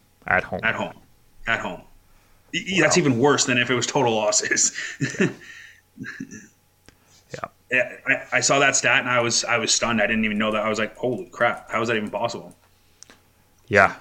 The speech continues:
Speaker 1: Um, I don't know what to make of that.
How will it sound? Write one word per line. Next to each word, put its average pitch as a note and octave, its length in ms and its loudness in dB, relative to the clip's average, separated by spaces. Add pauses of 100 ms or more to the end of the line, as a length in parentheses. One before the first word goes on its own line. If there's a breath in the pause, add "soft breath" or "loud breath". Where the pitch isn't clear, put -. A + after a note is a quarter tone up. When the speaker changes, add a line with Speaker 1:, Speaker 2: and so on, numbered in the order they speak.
Speaker 1:
Um, G2+ 420 6 (2750 loud breath)
I G2 80 4
don't A2+ 80 4
know A#2+ 80 4
what B2+ 100 0
to F#2+ 80 -6
make G2 160 -2
of F2 60 -4
that. E2+ 200 -8